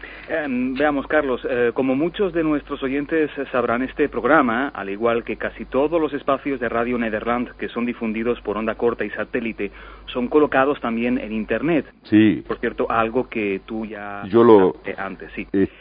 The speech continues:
Speaker 1: Pero es decir, que las personas que tengan un ordenador y se puedan conectar a Internet, pueden escuchar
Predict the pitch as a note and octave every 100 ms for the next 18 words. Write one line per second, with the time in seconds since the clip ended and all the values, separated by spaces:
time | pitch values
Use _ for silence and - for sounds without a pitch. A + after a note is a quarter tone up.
0 | - - C3+ C#3 D#3 D3+ D#3+ C#3 D3 D3
1 | - C3+ - C3 B2+ E3+ F#3+ - D3 D#3+
2 | D#3 D3+ D3 D3 D3 C3+ C3 B2+ A2+ A2
3 | - - - - - - A2+ A2 G#2+ G2
4 | A2+ B2 C3+ B2+ B3 - C3 - G2 A#2
5 | B2+ C#3 C3 B2+ A#2 - - A#2+ A2+ A#2
6 | - A#2+ A#2+ A#2